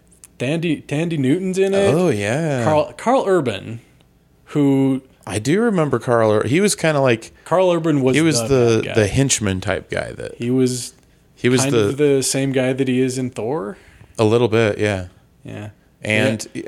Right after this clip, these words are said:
Speaker 2: I, he plays that character a lot, actually. He was, he was also that character in, uh, it was one of the Bourne movies.
Speaker 1: Yes.
Speaker 2: And, and in the Red
Speaker 1: In Red.
Speaker 2: movies.
Speaker 1: He's
Speaker 2: In
Speaker 1: in Red,
Speaker 2: Red, yeah.
Speaker 1: yeah.
Speaker 2: He was kind of the guy that the, you know, the people in power sinned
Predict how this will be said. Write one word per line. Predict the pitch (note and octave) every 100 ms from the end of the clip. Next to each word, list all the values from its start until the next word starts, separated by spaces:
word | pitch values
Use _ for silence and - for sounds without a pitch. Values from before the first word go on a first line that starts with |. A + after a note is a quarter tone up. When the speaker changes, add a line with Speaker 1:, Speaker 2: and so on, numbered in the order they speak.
| D3
Speaker 2:
I, | D#3
he | C#3+ A3
plays | B3+ B3
that | F3 C3
character | C#3+ B2+ - F#2+
a |
lot, | F#2+ B2+ D#3+
actually. | G#2 - A2
He | A2+
was, | C#3 B2+ - - - - _
he | B2
was | C#3+ B2+
also | C3+ D#3+ C#3
that | B2+ B2
character | - A#2+ G#2+ - A2
in, | - A2 G#2 G#2+
uh, | G2 G#2 G2+ G2 F#2+ F#2+ _ - - - _ _ _ _
it | A#2
was | A2
one | G#2+ B2
of | G#2
the |
Bourne | F2+ F#2+ C3+ D3+
movies. | G2+ F#2 D2 - - - _ _ _ _ _ _ _ _ _ _ A#2+
Speaker 1:
Yes. | C3 F3 F#3
Speaker 2:
And, | D3 F3+
and | G3
in | G3
the | F#3
Red | F#3+ A3+
Speaker 1:
In | D3 C#3+
Red. | D#3
Speaker 2:
movies. | - -
Speaker 1:
He's | C3+
Speaker 2:
In | C3
Speaker 1:
in |
Red, | D3+
Speaker 2:
Red, | F3 G#2
yeah. | A#2+ C3+
Speaker 1:
yeah. | G2+ G#2 - _ _ _
Speaker 2:
He | -
was | C#3 C3+
kind | D3+ D3
of | C3
the |
guy | A2+ A#2+ C3
that | C3 A#2+
the, | A2 G#2+ G#2+ - - _ _
you | A#2+ A#2
know, | G#2+
the |
people | G2+ B2+ B2 A2
in | G2
power | G#2+ A#2+ G2+
sinned | - - G#2 G2